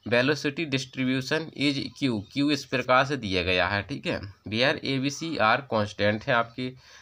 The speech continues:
then find acceleration and verticity components। तो आपको क्या निकालना है, सबसे पहले निकालना है एक्सीलरेशन।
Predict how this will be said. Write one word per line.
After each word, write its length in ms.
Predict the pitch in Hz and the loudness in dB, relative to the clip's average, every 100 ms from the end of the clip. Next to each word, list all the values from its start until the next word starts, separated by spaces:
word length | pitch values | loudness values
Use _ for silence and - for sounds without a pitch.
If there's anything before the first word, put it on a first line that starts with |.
| - 104 | -16 0
then 240 | 123 147 | 2 2
find 380 | 147 123 143 131 | 2 4 4 4
acceleration 600 | 123 - 123 123 123 147 - | 0 -2 -2 -2 0 -2 0
and 220 | 123 135 | 2 4
verticity 580 | 120 117 135 131 123 143 117 | 4 4 2 -6 -6 -2 2
components। 600 | 95 98 98 101 107 - - - - | 2 0 -4 -4 -4 -12 -20 -20 -4
तो 60 | 139 | 4
आपको 280 | 131 131 131 | 4 2 0
क्या 160 | 135 | 2
निकालना 480 | 123 117 123 131 135 | 4 4 4 4 2
है, 220 | 143 180 165 _ - _ _ _ | 2 -2 -8 _ -20 _ _ _
सबसे 280 | - 127 165 | -2 -2 0
पहले 260 | 147 143 143 | 2 2 2
निकालना 400 | 127 117 120 156 | 2 4 4 2
है 80 | - | 2
एक्सीलरेशन। 800 | 113 - 104 98 90 85 92 | 0 -2 -6 -4 -4 -6 -10